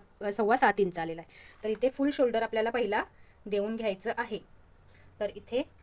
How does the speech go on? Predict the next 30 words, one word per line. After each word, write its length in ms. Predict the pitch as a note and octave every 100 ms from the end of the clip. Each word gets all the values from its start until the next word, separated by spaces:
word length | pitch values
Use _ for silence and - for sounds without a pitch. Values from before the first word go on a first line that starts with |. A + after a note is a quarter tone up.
| - - - A3+
मार्क 160 | A3+ -
केलं 200 | C4 G3+ - - -
आणि 160 | G#3 G#3
त्यानंतर 520 | A#3+ C#4+ B3+ A3+ G#3
इथून 280 | A3+ C4 D4
खाली 220 | B3+ G#3+
आपल्याला 420 | G3+ G3+ F#3+ F#3+ E3+ - - A#3+
एक 200 | C#4 C4+
इंचांवर 520 | G#3+ A3 G#3 G#3 B3+ - -
एक 140 | G#3+ A3+
मार्क 220 | A3+ F#3+ -
करायचा 300 | F#3 F3+ F3
आहे 160 | D#3+ - - - - - - - - - - - - - - - -
आणि 160 | G#3+ G3+
बंद 260 | A#3 C#4
बाजूकडून, 460 | D4+ A3 G#3+ A3+ G3
आता 140 | F#3+ G#3
ही 120 | A#3+
आहे, 160 | A#3+
ही 120 | A#3+ B3
आपली 160 | B3
बंद 220 | B3 A3
बाजू 260 | A3 G#3 F#3
आहे 180 | F3 D#3+ - - -
आणि 100 | G#3
इकडची 360 | A3 G#3+ G3+ C4+
ओपन 300 | A#3+ A3 G3+
बाजू 240 | F3 E3+
असणार 280 | E3+ F3
आहे. 80 | D#3